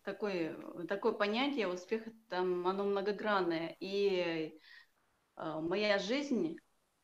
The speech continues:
э, позволила мне побывать в разных, как говорится, ситуациях, когда люди жили, э, например, в деревне, да,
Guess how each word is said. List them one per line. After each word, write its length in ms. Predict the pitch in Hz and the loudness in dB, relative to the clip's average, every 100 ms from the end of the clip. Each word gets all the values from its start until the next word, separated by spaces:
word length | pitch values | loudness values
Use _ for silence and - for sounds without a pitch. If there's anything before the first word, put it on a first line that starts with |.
| _ _ - | _ _ -18
э, 40 | - - | -16 -6
позволила 520 | 196 190 240 247 208 | -6 0 4 6 6
мне 200 | 190 233 | 4 0
побывать 500 | - 170 175 214 214 - | 0 -2 0 0 0 -2
в 20 | |
разных, 680 | 202 214 220 208 180 - - _ _ _ _ _ _ _ _ _ _ _ - - _ _ _ _ | 2 2 2 0 -2 -6 -14 _ _ _ _ _ _ _ _ _ _ _ -20 -20 _ _ _ _
как 100 | 175 | -4
говорится, 300 | 202 214 202 | 0 -2 -2
ситуациях, 800 | - - 254 359 415 - 180 175 | -12 0 6 6 6 4 2 2
когда 320 | 214 214 233 | 0 4 4
люди 280 | 233 220 220 | 4 2 0
жили, 440 | 220 269 269 208 | 0 2 4 2
э, 180 | - 185 | 2 0
например, 500 | 185 185 214 220 233 | 0 0 0 2 2
в 100 | 202 | 0
деревне, 560 | 196 208 190 185 175 170 | -2 0 0 0 0 0
да, 380 | 165 175 175 | 0 0 0